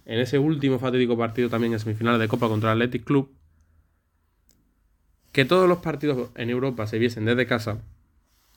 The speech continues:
y sobre todo que en la temporada en la que el público ha podido volver a llenar Los Cármenes para ilusionarse y rendir homenajes a su equipo, haya sido la temporada en la que el adiós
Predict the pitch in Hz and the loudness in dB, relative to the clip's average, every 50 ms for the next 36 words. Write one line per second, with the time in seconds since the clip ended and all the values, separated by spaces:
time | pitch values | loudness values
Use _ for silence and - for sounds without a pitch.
0 | _ _ _ - - - 135 160 160 147 143 151 156 156 147 151 - 123 113 110 | _ _ _ -12 -6 -2 2 2 2 2 4 2 2 2 2 0 0 0 0 0
1 | 110 - - _ - 110 110 127 127 135 127 143 151 165 170 170 165 165 151 143 | -4 -8 -14 _ -6 -4 -2 0 0 0 2 2 2 4 4 2 2 0 0 -2
2 | 151 156 147 147 143 147 131 139 143 135 131 - - - - 131 123 117 120 135 | 0 0 0 0 0 0 0 2 2 2 2 0 -2 -6 -6 0 2 2 4 4
3 | 147 151 151 147 147 143 139 139 135 - 143 139 127 113 107 104 107 - 147 139 | 4 4 4 4 2 2 0 -2 -2 -4 -6 -6 -4 -4 -6 -6 -4 -2 -2 0
4 | 131 117 120 113 113 123 127 127 120 - - - _ _ - 135 127 123 123 120 | 0 0 -2 -4 -4 -4 -4 -4 -6 -8 -14 -20 _ _ -6 -4 -2 -2 -2 -2
5 | 123 123 139 135 113 110 110 - _ _ _ _ _ _ _ _ _ _ _ _ | 0 2 2 2 2 0 -4 -14 _ _ _ _ _ _ _ _ _ _ _ _
6 | _ - - 120 131 135 147 - 135 123 147 143 143 143 131 131 131 120 123 117 | _ -4 -2 2 2 2 2 2 0 -4 -2 -2 0 -2 0 0 -2 -4 -4 -6
7 | 117 - - _ _ _ - 135 135 131 127 - - 131 120 113 110 117 127 135 | -8 -8 -12 _ _ _ -2 0 2 2 0 0 0 0 0 2 2 4 2 2
8 | 131 - 151 147 151 139 - 117 110 117 117 117 117 113 123 - _ _ _ _ | 2 2 0 2 0 0 -2 0 2 2 2 2 0 -2 -6 -10 _ _ _ _
9 | _ _ _ - 117 113 110 107 107 110 113 107 107 110 110 - _ - 117 110 | _ _ _ -6 -4 -2 0 -2 -2 -2 -2 -4 -4 -4 -6 -12 _ -4 0 2
10 | 113 117 123 139 139 127 - - | 4 4 4 4 2 2 -2 -10